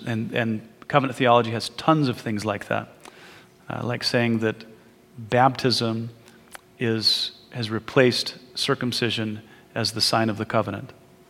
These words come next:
And they have all kinds of theology to base that upon. And then the same thing with, like, infant baptism. Um, because Jews circumcise their babies, their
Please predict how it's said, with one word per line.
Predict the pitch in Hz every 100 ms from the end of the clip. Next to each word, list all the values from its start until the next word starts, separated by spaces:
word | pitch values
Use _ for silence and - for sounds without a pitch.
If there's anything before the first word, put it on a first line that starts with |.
| - - - - -
And | 113
they | 107
have | 113 107 104 - -
all | 123 131
kinds | 123 139 127 117
of | 110
theology | - 127 117 117 113 110 104
to | 110
base | 110 110 -
that | 110
upon. | 107 113 110 - - - - -
And | - 120
then | 113
the | 113
same | - 131 123
thing | 127 120
with, | 113 120
like, | 113 - -
infant | 131 123 123
baptism. | 113 117 117 - 117 113 117 - - - - - -
Um, | 58 57 110 117 - - - - -
because | 117 - 120 110 - - -
Jews | - 131 131 123 104 - - -
circumcise | - - 135 127 117 123 110
their | 113 104
babies, | 117 120 117 113 - - - -
their | - 120